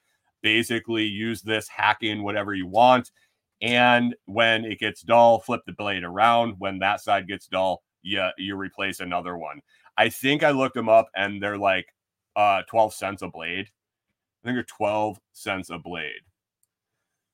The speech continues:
It's, um, yeah,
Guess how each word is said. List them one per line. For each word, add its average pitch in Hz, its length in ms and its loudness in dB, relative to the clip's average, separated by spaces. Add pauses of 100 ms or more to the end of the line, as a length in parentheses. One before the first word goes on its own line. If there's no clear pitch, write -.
(800)
It's, 139 340 4
um, 127 720 8 (1400)
yeah, 123 360 8